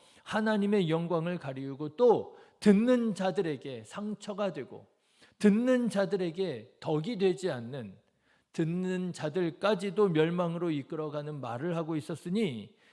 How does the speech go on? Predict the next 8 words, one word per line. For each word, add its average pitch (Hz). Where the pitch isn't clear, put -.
여러분, 151
하나님의 190
마음이 135
어떻겠어요? -
십칠 160
절 165
말씀을 151
보니까 135